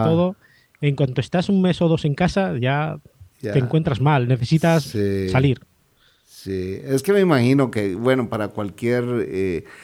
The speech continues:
Speaker 2: yo, yo tengo un cuñado que es el es-, bueno, es el esposo de mi prima, pero, eh, como la quiero como una hermana a ella, él es mi cuñado, vamos.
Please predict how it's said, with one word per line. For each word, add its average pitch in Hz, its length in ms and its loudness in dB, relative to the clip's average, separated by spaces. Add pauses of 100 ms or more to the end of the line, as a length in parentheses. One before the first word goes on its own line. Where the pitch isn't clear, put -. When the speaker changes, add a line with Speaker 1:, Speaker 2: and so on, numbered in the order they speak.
(180)
Speaker 2:
yo, 147 200 2
yo 170 200 2
tengo 208 260 2
un 190 220 0
cuñado 165 420 4
que 151 140 2
es 135 80 2
el 135 160 0
es-, - 160 -4
bueno, 139 400 0
es 123 240 0
el 135 100 -2
esposo 120 400 -2
de 135 60 2
mi 107 60 0
prima, 123 360 0
pero, 82 340 -2
eh, 76 280 -8
como 90 520 0
la 87 140 0
quiero 117 240 -2
como 113 140 -2
una 107 120 0
hermana 117 340 0
a 117 60 0
ella, 123 220 2
él 104 140 0
es 101 80 0
mi 98 140 -2
cuñado, 95 440 -4
vamos. 73 340 -8